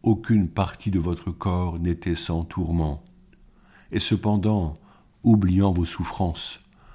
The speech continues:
vous ne vous êtes point lassé de prier votre Père pour vos ennemis, lui disant, «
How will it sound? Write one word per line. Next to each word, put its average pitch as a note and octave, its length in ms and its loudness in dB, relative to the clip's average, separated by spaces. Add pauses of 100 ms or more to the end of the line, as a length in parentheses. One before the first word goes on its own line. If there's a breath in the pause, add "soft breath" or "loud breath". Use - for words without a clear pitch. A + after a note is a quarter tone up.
(280 soft breath)
vous G2+ 220 2
ne G2 120 4
vous F#2+ 380 2
êtes F#2+ 220 -2
point G2 400 -2
lassé F#2+ 420 0
de F2+ 140 2
prier F2+ 380 0
votre E2 340 -2
Père F2 280 -6
pour F2+ 220 -6
vos E2+ 240 0
ennemis, F2 480 2 (560 loud breath)
lui F2+ 200 0
disant, « F2+ 540 0